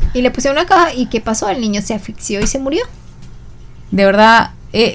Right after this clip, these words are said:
Speaker 2: esto me da una
Speaker 1: Guau,
Speaker 2: cólera,
Speaker 1: es,
Speaker 2: ¿no? O
Speaker 1: o
Speaker 2: sea,
Speaker 1: sea,
Speaker 2: me quedé en
Speaker 1: para,
Speaker 2: shock.
Speaker 1: en este se-, en e-, en estos casos deberían de abortarlo, y no están preparados, no están ese, ¿para
Speaker 2: Mm.
Speaker 1: qué van a tenerlo?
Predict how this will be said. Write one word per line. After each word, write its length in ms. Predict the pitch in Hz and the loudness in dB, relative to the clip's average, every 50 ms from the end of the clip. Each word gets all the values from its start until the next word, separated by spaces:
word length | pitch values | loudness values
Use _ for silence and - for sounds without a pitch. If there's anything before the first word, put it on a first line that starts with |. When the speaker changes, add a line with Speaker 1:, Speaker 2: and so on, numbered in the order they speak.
| - 269 | 4 4
Speaker 2:
esto 320 | 262 - 320 311 - - | 6 6 6 6 6 4
me 300 | 196 190 190 202 196 185 | 2 2 4 6 8 8
da 140 | 180 190 196 | 6 6 6
una 260 | 202 254 277 294 285 | 6 6 6 6 4
Speaker 1:
Guau, 560 | - - - 214 - - 156 202 208 208 208 202 | 2 -4 -2 0 2 2 2 4 2 2 2 2
Speaker 2:
cólera, 320 | 196 - 165 170 175 175 | 2 2 2 4 4 4
Speaker 1:
es, 60 | 180 | 4
Speaker 2:
¿no? 140 | 190 233 240 | 6 4 4
O 100 | 226 208 | 4 4
Speaker 1:
o 60 | 220 | 4
Speaker 2:
sea, 300 | 208 254 233 240 240 240 | 6 8 8 8 8 8
Speaker 1:
sea, 80 | 220 214 | 8 6
Speaker 2:
me 160 | 214 220 208 | 6 6 6
quedé 120 | 226 214 | 4 4
en 60 | 226 294 | 6 6
Speaker 1:
para, 200 | 285 285 277 269 | 6 6 8 8
Speaker 2:
shock. 240 | 240 226 214 202 | 8 8 8 8
Speaker 1:
en 140 | 269 269 285 | 6 4 4
este 220 | 302 349 - - 427 | 4 2 2 2 0
se-, 200 | - 381 - - | 0 0 -2 0
en 180 | - 277 285 302 | 0 0 2 4
e-, 140 | 320 349 381 | 4 4 4
en 160 | 269 285 294 | 4 0 0
estos 560 | 320 330 - - - - 440 427 392 - - - | 0 -2 -4 -4 -4 -2 0 0 -2 -4 -8 -10
casos 400 | - - 294 277 285 - - 403 392 | -4 0 0 0 0 -2 -4 -2 -2
deberían 380 | - - 302 202 208 220 240 | -2 -2 0 -2 -2 -2 0
de 60 | 254 247 | 2 2
abortarlo, 440 | 220 185 180 180 - 240 226 202 | 2 2 -2 -2 -2 -4 -4 -4
y 140 | 190 180 185 | -4 -4 -2
no 100 | 208 208 | -2 -2
están 280 | 247 262 - 370 320 320 | -2 -2 -2 -2 -2 2
preparados, 560 | - 302 262 - 202 185 185 185 180 175 185 | 0 0 0 0 -2 0 0 0 0 -2 -2
no 60 | 196 | -4
están 280 | 214 - - 302 262 247 | -4 -2 0 0 0 0
ese, 160 | 226 208 - | -4 -2 2
¿para 160 | 185 185 185 | 2 2 2
Speaker 2:
Mm. 20 | 185 | 2
Speaker 1:
qué 100 | - 370 | -2 -4
van 140 | 466 587 605 539 | -2 -2 -2 -2
a 40 | |
tenerlo? 420 | - 302 214 196 170 156 151 156 | -2 -2 -2 -2 -4 -6 -8 -12